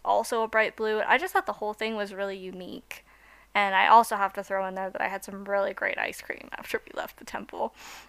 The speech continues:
<laughs> with some unique toppings. Uh, it was coconuts with peanuts and some sort of gelatin. It was a treat.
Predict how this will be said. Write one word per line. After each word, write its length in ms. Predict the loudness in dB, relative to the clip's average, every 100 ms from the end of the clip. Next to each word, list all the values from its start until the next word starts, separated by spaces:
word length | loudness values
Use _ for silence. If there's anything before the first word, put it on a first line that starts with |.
| 0
<laughs> 40 | 0 0 -10 _
with 160 | -4 0
some 240 | 0 0
unique 400 | -2 0 0 0
toppings. 680 | 6 8 8 4 2 -4 -4 -4 2
Uh, 220 | 4 6
it 80 | 4
was 140 | 0
coconuts 560 | 0 2 6 6 6 -4
with 240 | -4 -4 -4
peanuts 540 | -2 4 4 4 -6
and 200 | 0 0
some 200 | 0 -2
sort 180 | 0 -4
of 100 | -4
gelatin. 560 | 0 2 2 0 -4 -6 _ _ _ _ _ _ _ -20 _
It 40 | -6
was 160 | -4
a 300 | -2 0 -2 -4
treat. 300 | -2 -2